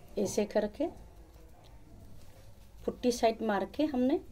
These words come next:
सीधी साइड में लेके आना है ये लेस को। इसके बाद ये मोड़ना है। इसके बाद इसके अंदर हमने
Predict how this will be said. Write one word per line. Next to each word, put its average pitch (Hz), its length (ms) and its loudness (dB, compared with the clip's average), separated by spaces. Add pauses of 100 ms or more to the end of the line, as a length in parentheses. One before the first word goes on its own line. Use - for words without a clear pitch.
(360)
सीधी 202 340 2
साइड 190 320 4
में 208 100 4
लेके 180 280 4
आना 151 220 2
है 147 180 -10 (520)
ये 180 100 2
लेस 151 280 0
को। - 140 -12 (1040)
इसके 185 260 0
बाद 190 180 4
ये 185 160 4
मोड़ना 180 420 4
है। 247 180 -2 (760)
इसके 180 300 2
बाद 170 200 6
इसके - 360 2
अंदर 202 280 6
हमने 226 340 2